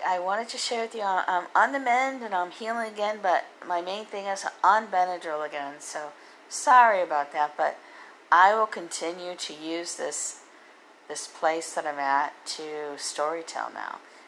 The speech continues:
with the material that I've created. So I hope you enjoy this podcast. Stay safe, stay at home and chill if you can.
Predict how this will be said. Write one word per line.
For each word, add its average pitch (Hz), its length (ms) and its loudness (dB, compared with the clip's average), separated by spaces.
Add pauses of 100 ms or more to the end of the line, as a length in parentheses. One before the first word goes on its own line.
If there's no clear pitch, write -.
(140)
with 147 100 -12
the 147 80 -12
material 143 400 -12
that 143 120 -6
I've 135 160 -8
created. - 420 -10
So - 240 -10 (300)
I - 80 4
hope 196 200 6
you 208 80 -8
enjoy 175 280 -6
this 160 160 -8
podcast. - 720 -6 (440)
Stay 190 420 -4
safe, 180 680 -4 (140)
stay 185 300 -6
at 185 100 -8
home 175 180 -6
and 165 100 -12
chill 170 280 -4
if 165 160 -8
you 165 40 -20
can. 185 680 -8